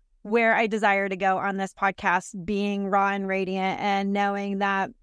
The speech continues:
this podcast has been put forth into the universe to serve as a support system for other people going through similar journeys to my own, and also shining light that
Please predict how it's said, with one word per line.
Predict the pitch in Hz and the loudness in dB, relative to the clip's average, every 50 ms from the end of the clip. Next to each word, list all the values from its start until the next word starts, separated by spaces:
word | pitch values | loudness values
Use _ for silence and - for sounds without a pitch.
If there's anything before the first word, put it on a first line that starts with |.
| _ _ _ | _ _ _
this | 208 190 226 214 - | -2 -2 -2 -2 -2
podcast | - - 220 214 214 - 208 208 196 190 196 - - | -2 0 0 0 0 0 0 2 2 2 0 -2 -6
has | - - - 196 196 180 180 | -4 0 2 2 2 0 -2
been | 180 208 196 196 196 | -2 -2 -2 -2 -2
put | - - 233 208 202 | -2 -2 -2 -2 -2
forth | - - 214 208 202 208 196 - _ | -4 -4 -2 -2 0 -2 -4 -6 _
into | - 226 208 208 208 - - 233 214 202 202 202 | -4 -2 -2 -2 -4 -4 -2 0 0 2 0 0
the | 175 202 | -2 -2
universe | 190 202 208 208 196 190 196 196 190 - - - | -2 0 0 0 0 0 0 0 -2 -4 -10 -4
to | - 214 208 208 196 196 - 196 202 190 202 196 - _ _ _ _ _ _ _ | -2 0 0 0 -2 -6 -14 -16 -14 -14 -14 -14 -16 _ _ _ _ _ _ _
serve | - - - 233 226 220 214 | -8 -2 0 2 2 2 2
as | - 202 214 | 2 0 0
a | 202 208 | 0 -2
support | - - 233 - - 226 214 220 | -4 -6 -8 -4 -2 -2 -2 -2
system | - - 202 - - 214 208 196 | -4 -8 -8 -4 -4 -4 -4 -4
for | - - 220 214 185 | -4 -2 -2 0 0
other | - 202 208 196 | 0 0 -2 -4
people | - - 208 - 214 208 202 | -6 -8 -8 -4 -4 -4 -2
going | 185 208 202 196 202 196 | 0 0 0 0 -2 -4
through | - - 220 202 202 202 202 196 196 185 185 - _ _ _ _ _ _ _ _ _ _ _ _ _ _ _ _ | -6 -4 -4 -2 0 0 0 0 0 -2 -4 -6 _ _ _ _ _ _ _ _ _ _ _ _ _ _ _ _
similar | - - 247 226 220 220 214 | -4 -2 0 0 2 0 0
journeys | 185 220 214 196 196 196 - | -2 -2 -4 -2 -4 -6 -6
to | - - | -6 -4
my | 208 196 196 190 185 - _ | -2 -2 -2 -2 -4 -6 _
own, | 214 214 214 220 220 214 214 214 208 214 - | -2 -2 0 0 0 0 0 0 -2 -2 -2
and | - 214 208 202 202 196 196 196 202 196 - - - | -2 -2 0 0 0 0 -2 -2 -4 -6 -8 -6 -2
also | 220 226 226 220 - - 254 240 226 220 220 214 214 220 - _ _ _ _ _ _ _ _ _ _ _ _ | 0 0 0 0 -2 0 0 0 2 2 0 -2 -4 -6 -10 _ _ _ _ _ _ _ _ _ _ _ _
shining | _ - - 254 240 254 262 277 262 240 | _ -6 -2 0 2 4 4 4 2 2
light | 226 208 190 185 208 226 240 - 202 | 2 2 2 2 2 0 -2 -4 -2
that | 185 214 196 190 185 190 185 - | 0 0 2 2 2 0 -2 -4